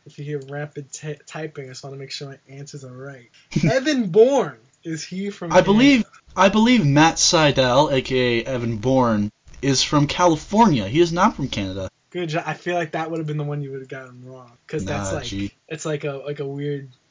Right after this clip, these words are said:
Speaker 1: a weird one. He's actually born in Saint Louis. That, that's what it says, but it's okay. He's not.
Speaker 2: Uh, it wasn't Canada, so I win. <laughs>
Speaker 1: <laughs> Very true. Adam Cole,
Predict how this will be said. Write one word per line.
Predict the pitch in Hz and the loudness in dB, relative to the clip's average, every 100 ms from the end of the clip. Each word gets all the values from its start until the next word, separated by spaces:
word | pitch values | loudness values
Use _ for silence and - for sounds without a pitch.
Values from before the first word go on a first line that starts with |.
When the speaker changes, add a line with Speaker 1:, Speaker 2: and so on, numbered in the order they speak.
| _ | _
Speaker 1:
a | 135 | -14
weird | 139 143 131 | -10 -10 -12
one. | 120 | -16
He's | 139 | -12
actually | 156 151 139 | -10 -10 -12
born | 139 135 | -14 -14
in | 123 | -16
Saint | - 123 123 | -16 -18 -18
Louis. | 120 113 - - - _ - | -20 -20 -20 -20 -20 _ -20
That, | 131 | -14
that's | 147 143 | -12 -12
what | 139 | -14
it | 127 127 | -16 -18
says, | - 127 123 _ - | -20 -20 -20 _ -10
but | 156 | -8
it's | 147 | -8
okay. | 139 131 123 - | -10 -14 -20 -20
He's | 143 | -16
not. | 143 131 | -14 -10
Speaker 2:
Uh, | 110 104 | -6 -4
it | 120 143 | 2 6
wasn't | 156 160 | 8 8
Canada, | 147 170 143 | 6 6 6
so | - 120 | 4 2
I | 117 | 2
win. | 131 117 113 | 2 2 0
<laughs> | - 220 208 151 - _ - | 6 6 6 2 -10 _ -12
Speaker 1:
<laughs> | 160 143 131 - | -12 -12 -18 -18
Very | 143 151 143 | -10 -8 -8
true. | 135 - 120 _ _ _ _ _ - | -10 -14 -16 _ _ _ _ _ -4
Adam | 214 254 254 | 0 0 -2
Cole, | - - 269 233 139 131 | -6 0 2 2 0 -10